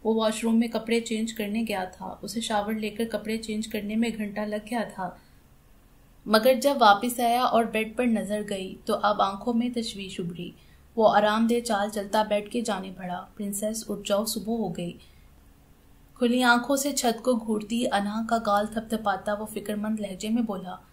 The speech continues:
अना की आंखों में नमकीन पानी बढ़ना शुरू हो गया था। बेड पर लेटा वो वजूद अपने ऊपर बीती दास्तान खामोशी से सुना रहा था। उसका चेहरा थप्पड़ों की वजह से लाल हो गया था, जबकि होंठों पर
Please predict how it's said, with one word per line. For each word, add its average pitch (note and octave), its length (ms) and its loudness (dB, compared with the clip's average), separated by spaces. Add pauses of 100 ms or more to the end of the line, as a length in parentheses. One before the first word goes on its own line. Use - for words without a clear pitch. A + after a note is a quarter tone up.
(280)
अना G#3+ 420 2
की A#3 60 -2
आंखों G#3 340 0
में A3 180 -2
नमकीन G#3+ 480 -2
पानी G#3 280 -2
बढ़ना G3+ 320 -4
शुरू G#3+ 320 -4
हो A3+ 120 0
गया F3+ 200 -8
था। - 360 -6 (320)
बेड A3+ 260 4
पर B3+ 80 2
लेटा A#3 360 2
वो A#3 180 -2
वजूद A3 380 -2
अपने G3+ 260 -2
ऊपर A3 180 0
बीती G#3+ 320 -2
दास्तान G#3 500 0
खामोशी G#3 440 -6
से A3+ 140 -4
सुना F#3 300 -4
रहा F#3+ 240 -6
था। F3+ 340 -10 (320)
उसका B3 300 0
चेहरा A3+ 320 -2
थप्पड़ों A3 380 -2
की A#3 120 -4
वजह G#3+ 240 -4
से A3+ 120 -4
लाल F#3+ 240 -2
हो G3+ 120 -8
गया G#3+ 200 -4
था, G3 360 -8
जबकि G3+ 280 -8
होंठों G#3+ 400 -4
पर G#3+ 200 -6